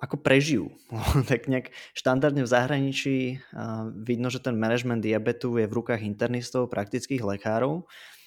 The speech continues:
a často sa tí, mm, endokrinológovia alebo internisti nepasujú úplne až za tých diabetológov, že možno úplne akože v špecifických nejakých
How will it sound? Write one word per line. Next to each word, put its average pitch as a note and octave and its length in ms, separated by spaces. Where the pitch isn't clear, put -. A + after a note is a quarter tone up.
a G#2 320
často A#2 320
sa A#2 240
tí, A2 480
mm, A2 400
endokrinológovia A#2 800
alebo A2 180
internisti A#2+ 640
nepasujú B2 720
úplne A2 300
až G#2+ 140
za A2 40
tých A2+ 220
diabetológov, A2 1040
že A2 80
možno A2+ 340
úplne A2 320
akože G#2 280
v - 80
špecifických A#2 840
nejakých A2 440